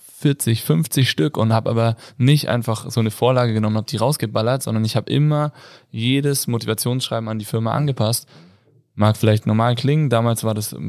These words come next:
meinen Kommilitonen zumindest, äh, nicht so. Und, ähm, ich hab tatsächlich die ein oder andere Einladung zum Bewerbungsgespräch bekommen.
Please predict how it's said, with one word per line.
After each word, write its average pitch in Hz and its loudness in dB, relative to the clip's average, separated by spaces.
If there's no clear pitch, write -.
meinen 107 -4
Kommilitonen 113 -4
zumindest, 113 -4
äh, 104 -4
nicht 131 2
so. 156 -2
Und, 113 2
ähm, 110 2
ich - -2
hab 113 4
tatsächlich 120 2
die - -2
ein 123 2
oder 120 2
andere 113 -2
Einladung 127 0
zum 113 0
Bewerbungsgespräch 123 -2
bekommen. 143 -2